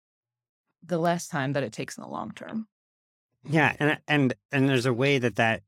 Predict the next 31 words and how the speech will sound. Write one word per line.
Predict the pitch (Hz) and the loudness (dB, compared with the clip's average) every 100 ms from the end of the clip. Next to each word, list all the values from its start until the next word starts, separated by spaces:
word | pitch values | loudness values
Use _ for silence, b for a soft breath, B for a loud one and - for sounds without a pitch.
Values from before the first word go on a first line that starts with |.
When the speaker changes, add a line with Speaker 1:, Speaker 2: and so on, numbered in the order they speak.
| _ _ - | _ _ -10
Speaker 2:
like, | 117 - | -8 -6
is | - 113 | -4 -6
kind | - 131 | -2 0
of | 104 | 0
true | - - 139 135 | -2 -2 0 0
all | - 131 139 | 2 4 6
the | 127 | 4
way | 123 | 2
across | 101 120 107 | 2 0 0
the | - | -2
board, | 98 123 101 | 0 2 2
and | 113 113 | 2 2
it | 101 | 2
can | - | 0
get | 117 139 | 2 2
exponentially | 120 113 - 117 110 98 113 107 98 | 2 -2 0 2 2 2 -2 -2 -4
bigger, | 92 135 107 | 0 0 0
right? | 98 107 117 | 0 0 0
So, | - 107 - _ _ - | -2 -6 -6 _ _ -4
like, | 120 101 | -4 -4
wow, | 165 175 151 120 | 0 4 4 4
to | 110 135 | 0 -4
deal | 123 156 | 0 2
with | 147 | 4
this | 147 135 | 2 0
issue | 135 - 127 | -2 0 0
now | 127 143 185 160 | 0 2 4 4
is | 127 | 2
gonna | 127 123 | 2 0
take | 156 | 0
a | 160 | -2